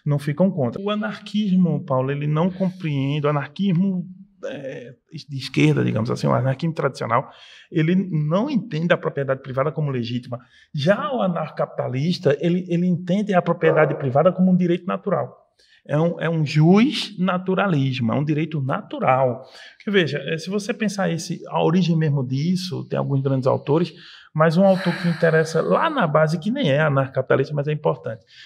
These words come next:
é o Locke. O, o John Locke, liberal inglês, ele diz claramente o seguinte: é, a sociedade já existia antes do Estado,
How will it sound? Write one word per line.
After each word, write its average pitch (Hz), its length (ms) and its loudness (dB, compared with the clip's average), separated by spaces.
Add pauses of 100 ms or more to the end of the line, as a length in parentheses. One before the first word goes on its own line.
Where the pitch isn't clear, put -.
(140)
é - 80 0
o 196 60 0
Locke. 202 440 0 (320)
O, 180 320 -6
o 175 40 0
John 185 220 -2
Locke, 170 400 -2 (140)
liberal 156 600 2
inglês, 147 440 -2 (240)
ele 185 200 0
diz 185 160 0
claramente 220 540 0
o - 40 -10
seguinte: 143 560 -4 (260)
é, 143 220 -2
a 151 100 -2
sociedade 147 840 0 (540)
já 135 180 0
existia 156 540 0 (400)
antes 139 240 -4
do 139 100 -8
Estado, 190 480 -2